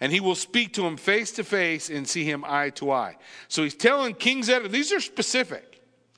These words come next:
"Zedekiah, not only are you gonna be conquered by, by Babylon,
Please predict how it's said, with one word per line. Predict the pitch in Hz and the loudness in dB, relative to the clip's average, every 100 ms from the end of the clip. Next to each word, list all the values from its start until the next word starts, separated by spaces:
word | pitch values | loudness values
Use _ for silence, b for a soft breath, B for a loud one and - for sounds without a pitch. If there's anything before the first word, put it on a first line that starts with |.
| b b b b b | b b b b b
"Zedekiah, | 135 220 277 - 240 214 | 2 4 4 6 6 6
not | 196 220 | 4 4
only | 262 262 | 4 2
are | |
you | 233 | 2
gonna | 233 | 0
be | 214 | 0
conquered | 175 220 220 214 170 | 2 2 4 0 4
by, | 175 170 151 - - - | 4 4 0 -8 -20 -18
by | 147 156 170 160 | 0 4 6 4
Babylon, | 143 202 220 170 151 143 | 2 2 2 2 0 -2